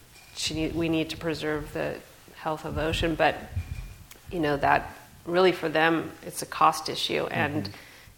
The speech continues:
Speaker 1: it's a win-win for them if they go slower or if they change the design of their ships. Um, the oil companies, we were unable to get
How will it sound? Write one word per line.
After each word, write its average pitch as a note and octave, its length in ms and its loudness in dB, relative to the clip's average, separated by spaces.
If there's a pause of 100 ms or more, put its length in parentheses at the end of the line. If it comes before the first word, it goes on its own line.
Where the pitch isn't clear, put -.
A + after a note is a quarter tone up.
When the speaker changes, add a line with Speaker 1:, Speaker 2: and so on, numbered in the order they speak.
(600)
Speaker 1:
it's - 160 -4
a D#3+ 80 2
win-win F3 540 8
for D#3 260 0
them D#3+ 360 8
if - 240 0
they D3+ 120 2
go D3+ 200 0
slower D3+ 580 6
or C#3 80 4
if D3+ 220 0
they D3+ 240 0 (320)
change D#3 420 2
the D3+ 260 -2 (280)
design D3+ 480 4
of D3 180 -4
their C#3 160 0
ships. - 480 0 (640)
Um, D#3+ 400 4 (320)
the E3+ 100 -2
oil E3 240 8
companies, F#3 680 2 (300)
we E3 200 0
were E3 180 0
unable E3 520 2 (180)
to D#3 300 -2 (1500)
get - 500 -2